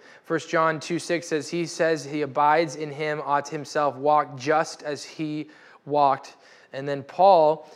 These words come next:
tells us in First Corinthians eleven eleven to imitate me just as I also imitate Christ. This is,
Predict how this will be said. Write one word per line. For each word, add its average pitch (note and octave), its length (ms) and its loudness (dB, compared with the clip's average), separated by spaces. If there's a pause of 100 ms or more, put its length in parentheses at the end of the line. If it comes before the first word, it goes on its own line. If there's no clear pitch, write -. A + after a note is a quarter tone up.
tells D#3 320 2
us D3 160 0
in C#3+ 80 -8
First D#3+ 300 -4
Corinthians D3+ 340 -6
eleven C3+ 480 0 (160)
eleven C#3+ 300 -2
to C3+ 180 -12
imitate E3 400 -6
me C#3+ 200 -8
just D#3+ 380 -4
as D3+ 160 -10
I C3+ 200 0
also C3 500 -4
imitate B2+ 540 -10 (300)
Christ. - 680 -8 (1040)
This F3+ 240 0
is, F#3 280 2